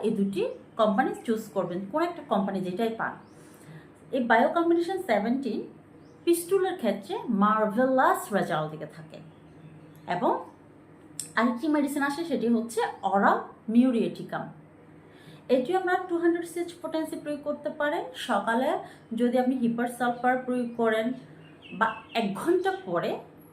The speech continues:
আপনি অরা মিউরিয়েটিকাম প্রয়োগ করতে পারবেন, টু হান্ড্রেড সিএইচ পোটেন্সি। সেম ভালো কোম্পানি দেখে নেবেন, মার্ভেলাস রেজাল্ট পাবেন। এবং ক্যালেন্ডুলা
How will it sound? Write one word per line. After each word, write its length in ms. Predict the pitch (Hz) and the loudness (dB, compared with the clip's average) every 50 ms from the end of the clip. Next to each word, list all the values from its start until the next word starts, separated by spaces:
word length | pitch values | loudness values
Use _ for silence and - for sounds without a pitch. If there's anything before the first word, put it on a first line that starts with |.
| - 175 | -8 -8
আপনি 220 | 156 - - 339 370 - - - - - - - - - - - - - 180 | -6 -2 -2 -2 -2 -2 -6 -14 -20 -20 -20 -20 -20 -20 -20 -10 -2 2 4
অরা 180 | 175 175 220 302 403 - - - - - 202 | 4 6 4 4 0 0 -6 -10 -4 0 2
মিউরিয়েটিকাম 560 | 202 190 180 160 156 160 - - - 359 440 403 - - - - - - - | 4 4 4 2 -2 -4 -6 -4 -2 -2 -4 -4 -6 -14 -20 -20 -20 -16 -8
প্রয়োগ 160 | - 247 247 240 202 | -4 -4 -4 -4 -4
করতে 180 | 180 185 196 190 - | -4 -4 -4 -2 0
পারবেন, 240 | 196 196 226 330 392 - | 0 0 0 -2 -2 -2
টু 40 | 269 269 254 | 0 0 0
হান্ড্রেড 280 | 247 233 247 254 254 - | 0 0 0 -2 -2 -4
সিএইচ 220 | - - 233 233 226 - | -6 -6 -4 -4 -4 -6
পোটেন্সি। 480 | - 185 180 196 254 262 294 277 - 440 523 508 - - - - | -8 -8 -4 -2 -4 -4 -4 -4 -2 -2 -2 -2 -6 -10 -14 -10
সেম 280 | - 311 320 339 381 415 392 - - | -4 2 4 4 4 4 2 0 0
ভালো 180 | 247 262 269 262 254 | 0 -2 -2 -2 -2
কোম্পানি 280 | 247 208 202 208 214 214 202 190 | -2 -2 -2 -2 -4 -4 -4 -4
দেখে 180 | 175 180 - 240 233 | -6 -4 -4 -2 -2
নেবেন, 240 | 240 - 359 370 - - - - - - - - - - - - - - - - - - - - - - - - 196 | -2 -2 -4 -6 -6 -6 -14 -20 -20 -20 -20 -20 -20 -20 -20 -20 -20 -20 -20 -20 -20 -20 -20 -20 -20 -14 -4 2 4
মার্ভেলাস 600 | 202 202 196 190 196 208 240 254 311 381 440 427 - 233 190 | 6 6 6 4 2 0 0 0 2 0 -2 -2 -4 -2 -2
রেজাল্ট 300 | 170 - 165 151 - - - | -2 -2 -4 -8 -10 -10 -12
পাবেন। 220 | - 156 - 170 147 - - - - - - - - - - 156 - - - - - - - - - - - - - - - - - - - - - - - - - - - - - - - - 208 208 | -12 -12 -10 -12 -16 -18 -20 -20 -20 -20 -20 -20 -20 -20 -20 -20 -20 -20 -20 -20 -20 -20 -20 -20 -20 -20 -20 -20 -16 -16 -16 -16 -16 -20 -20 -20 -20 -20 -20 -20 -20 -20 -20 -20 -20 -10 -2 0 2 2
এবং 180 | 202 180 202 - - - - - - - - - - - - - | 4 2 0 0 -2 -8 -12 -20 -20 -20 -20 -20 -20 -10 -2 2
ক্যালেন্ডুলা 720 | 294 285 285 294 339 359 370 294 226 214 175 151 175 | 2 4 4 4 4 4 4 4 4 2 2 4 2